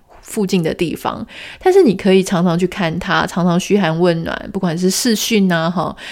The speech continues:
不管是聊天，让他感觉到说他还是有用，然后有在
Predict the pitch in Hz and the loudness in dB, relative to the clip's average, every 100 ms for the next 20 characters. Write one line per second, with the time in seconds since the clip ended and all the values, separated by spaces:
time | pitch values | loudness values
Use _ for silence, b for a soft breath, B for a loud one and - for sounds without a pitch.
0 | B B - 214 165 190 196 185 170 175 | B B -2 2 2 2 6 6 4 2
1 | 175 175 - 180 175 214 B B B B | 2 2 2 2 2 -2 B B B B
2 | _ - 349 311 311 302 208 156 165 160 | _ 0 2 4 2 2 0 0 2 2
3 | 208 214 - 196 202 208 190 170 214 180 | 4 2 2 2 2 0 0 0 0 0
4 | 165 - 190 208 170 - - - 175 190 | 0 0 2 2 2 -4 -10 -8 -2 2
5 | 170 147 - 214 190 170 | 2 0 -4 -2 0 -2